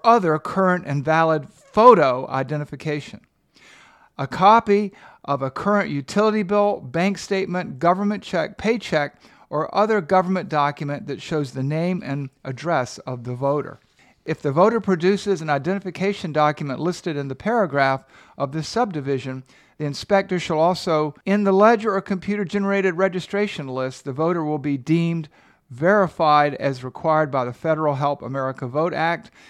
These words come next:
and the voter will be permitted to cast his or her vote on the voting machine. But if the voter does not produce an identification document listed in the paragraph of this subdivision, the voter shall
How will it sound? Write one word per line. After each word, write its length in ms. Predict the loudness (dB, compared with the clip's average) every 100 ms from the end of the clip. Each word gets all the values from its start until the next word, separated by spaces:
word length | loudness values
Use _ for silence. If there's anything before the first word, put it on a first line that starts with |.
| -16 -8
and 140 | -6
the 60 | -2
voter 340 | 2 2 2
will 120 | 0
be 160 | -2 -4
permitted 460 | -4 -4 0 0 -2
to 100 | -6
cast 380 | -4 -4 -4
his 240 | -4 -6 -4
or 80 | -4
her 160 | -4
vote 400 | -2 -2 -4 -6 -8
on 140 | -8
the 80 | -6
voting 320 | -2 -2 -2
machine. 500 | -6 -2 2 2 0 -10 _ _ _ _ -20 0
But 160 | 6 6
if 140 | 6
the 100 | 2
voter 400 | 6 6 6 4
does 240 | 2 0
not 380 | 2 4 4 4
produce 500 | 0 -2 0 -2 -4
an 60 | -6
identification 960 | -6 -4 -6 -6 -10 -6 -6 -6 -4
document 500 | 0 -2 -2 -8 -6
listed 380 | -6 -8 -8 -8
in 100 | -8
the 60 | -8
paragraph 580 | -6 -6 -4 -6 -6 -6
of 140 | -6
this 180 | -4 -4
subdivision, 800 | 0 0 0 -2 -2 -4 -10 -12 _ -20 _ -8
the 140 | -6
voter 340 | 2 2 2
shall 380 | 0 -2 -4 -4